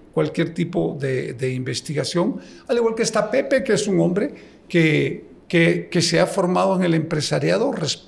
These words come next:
respetado, honorable y que, eh, ha cumplido con su trabajo. Las, las diferencias, efectivamente, las tendrá que solventar el consejo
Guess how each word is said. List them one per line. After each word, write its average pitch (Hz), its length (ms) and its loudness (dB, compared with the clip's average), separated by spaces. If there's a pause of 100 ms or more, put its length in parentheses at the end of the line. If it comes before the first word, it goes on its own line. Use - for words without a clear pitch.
(140)
respetado, 160 800 -2 (320)
honorable 165 760 2 (200)
y 170 180 0
que, 143 580 -2 (240)
eh, 151 140 0 (120)
ha 165 180 -2
cumplido 170 540 0
con 151 200 -6
su 127 180 -10
trabajo. 120 480 -6 (1000)
Las, 185 500 4 (480)
las 185 300 2
diferencias, 185 1080 2
efectivamente, 202 960 -2 (280)
las 156 220 0
tendrá 139 440 -2
que 151 120 -2
solventar 113 720 -4
el 160 280 -2
consejo 180 720 -2